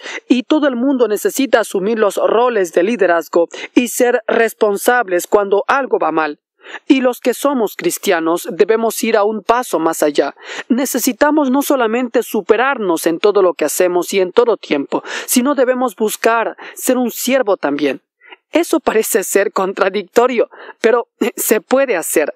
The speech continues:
Como cristianos, debemos acercarnos a todo lo que hacemos en la vida como un siervo,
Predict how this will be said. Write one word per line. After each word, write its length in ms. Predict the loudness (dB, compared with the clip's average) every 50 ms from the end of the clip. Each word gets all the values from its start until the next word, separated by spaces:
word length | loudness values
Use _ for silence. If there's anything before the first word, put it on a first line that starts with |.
| _ _ _ _ _ -20 -18 -18 -18 -18 -20 _ _ _ _ _ _ 0
Como 240 | 2 2 2 0 0
cristianos, 760 | -2 -4 -4 -2 -2 0 0 0 0 0 0 0 -2 -4 -8
debemos 560 | -4 0 0 0 2 2 2 2 0 0 -2
acercarnos 840 | -2 -2 0 0 -2 -2 0 0 0 0 0 -2 -2 -2 -2 -4 -4 -2
a 160 | -2 -2 -4
todo 540 | _ _ 0 2 2 2 2 0 -2 -2 -4 _
lo 220 | -4 -2 0 0 0
que 140 | 0 -2
hacemos 580 | -2 0 0 2 2 2 2 0 0 -2 -4 -4 -4
en 180 | -2 -2 0 0
la 100 | -2 -2
vida 360 | -2 -2 -2 0 0 0 0
como 400 | 0 -2 -2 0 0 0 -2 -2
un 240 | -2 -2 -2 -2 -2
siervo, 560 | -4 -4 -2 0 0 0 0 -4 -8 -10 _